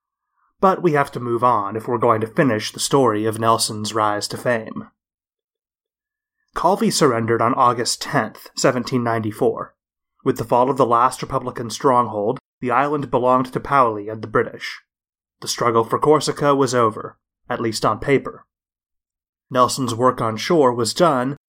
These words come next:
and he returned to the Agamemnon. Despite their early success, the British position in the Mediterranean was beginning to look weaker. The Republicans retook Toulon, thanks in no small part to the efforts of a young Corsican artillery officer.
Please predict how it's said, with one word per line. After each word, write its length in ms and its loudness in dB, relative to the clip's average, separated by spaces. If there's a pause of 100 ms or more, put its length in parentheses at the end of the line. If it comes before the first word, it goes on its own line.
(120)
and 220 -6
he 100 -2
returned 560 0
to 80 0
the 140 2
Agamemnon. 760 -4 (1120)
Despite 380 0
their 120 4
early 240 2
success, 800 0 (200)
the 60 -4
British 340 2
position 420 2
in 60 4
the 60 4
Mediterranean 800 2
was 140 0
beginning 440 2
to 120 -4
look 200 -2
weaker. 520 0 (540)
The 100 -4
Republicans 600 -2
retook 400 0
Toulon, 580 0 (460)
thanks 300 0
in 100 0
no 140 2
small 320 0
part 360 -2
to 140 -10
the 140 -2
efforts 380 -2
of 100 -2
a 60 2
young 320 0
Corsican 480 0
artillery 480 0
officer. 560 -4